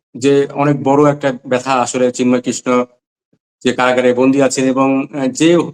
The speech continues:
মামলায় তাকে বন্দী করা হয়েছে, সত্য মিথ্যা পরের বিষয়, কিন্তু ওই মামলাতে সাধারণত এই এতদিন, আহ, পরে জামিন হয়, সে-, সেটি হয়, সেই সুযোগটা উনি চিন্ময় কৃষ্ণ পাননি। আশা করি যে নতুন সরকার যেটা আসবে, নিশ্চয়ই আইনের শাসন প্রতিষ্ঠিত হলেই আসলে উনি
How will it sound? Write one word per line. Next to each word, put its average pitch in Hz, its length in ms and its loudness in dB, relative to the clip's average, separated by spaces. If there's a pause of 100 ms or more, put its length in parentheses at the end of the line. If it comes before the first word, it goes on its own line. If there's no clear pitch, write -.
মামলায় 147 360 0
তাকে 175 160 0
বন্দী 143 240 2
করা 131 160 2
হয়েছে, 120 500 -4
সত্য - 320 -2
মিথ্যা 165 240 0
পরের 160 300 0
বিষয়, 139 260 -2
কিন্তু 151 180 -2
ওই 156 60 2
মামলাতে 151 320 2
সাধারণত 147 380 -2 (640)
এই 151 300 4
এতদিন, 147 540 0
আহ, 135 260 -4
পরে 147 220 0
জামিন 143 320 2
হয়, 110 320 -8
সে-, - 200 -6
সেটি 180 360 -2
হয়, 147 200 -4 (160)
সেই 160 140 -6
সুযোগটা 160 320 0
উনি 151 360 2
চিন্ময় 139 260 -2
কৃষ্ণ 143 200 -4
পাননি। 156 240 0
আশা 165 160 0
করি 160 240 0
যে 160 220 2 (460)
নতুন 180 160 0
সরকার 170 240 -2
যেটা 143 200 -2
আসবে, 127 320 -2
নিশ্চয়ই 151 440 -2 (380)
আইনের 139 280 0
শাসন 147 380 -4
প্রতিষ্ঠিত 151 400 -6
হলেই 165 280 2
আসলে 127 360 -2
উনি 127 280 0